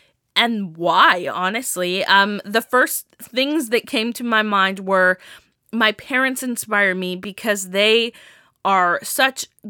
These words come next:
goal-oriented, future-minded, amazing business people, as well as <laughs> obviously amazing parents. You've heard my dad on here, and hopefully this year you'll hear my mom as well.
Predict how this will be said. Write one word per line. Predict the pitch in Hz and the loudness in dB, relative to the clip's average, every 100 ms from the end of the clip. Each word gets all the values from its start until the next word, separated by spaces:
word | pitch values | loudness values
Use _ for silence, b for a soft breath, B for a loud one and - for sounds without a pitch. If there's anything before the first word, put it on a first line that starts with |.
| 190 | -2
goal-oriented, | 233 240 254 - 233 226 226 - 226 208 - | 4 4 4 2 -2 -2 -6 -6 -4 -4 -8
future-minded, | - 247 247 - 233 214 208 214 202 196 190 b b b - | -8 -6 -4 -4 -2 0 0 0 -2 -4 -6 b b b -2
amazing | 226 220 214 233 247 240 233 | 0 2 2 2 0 -4 -2
business | 214 226 220 - | -2 -2 -4 -8
people, | - 208 214 208 196 | -12 -8 -4 -2 0
as | - 208 220 | 0 -2 0
well | 233 240 | 2 2
as | 208 - - - | 0 -4 -8 -12
<laughs> | - _ 220 | -12 _ 2
obviously | 226 208 202 - 208 | 2 2 -2 -2 -2
amazing | 202 185 185 185 170 | -2 -4 -6 -8 -8
parents. | 190 170 175 - | -6 -4 -6 -8
You've | 196 | -8
heard | 202 190 | -2 -2
my | 190 185 | -2 -2
dad | 185 185 185 | 0 2 2
on | 180 | -2
here, | 196 180 | -4 -4
and | 185 180 B B B | -4 -6 B B B
hopefully | 254 254 262 240 | 0 0 0 -2
this | 214 - | -4 -2
year | 214 202 | 0 2
you'll | 196 | 0
hear | 202 202 | 0 -2
my | 190 175 | 0 0
mom | 185 196 180 | 2 2 0
as | 180 | -4
well. | 190 208 185 185 | 2 6 6 4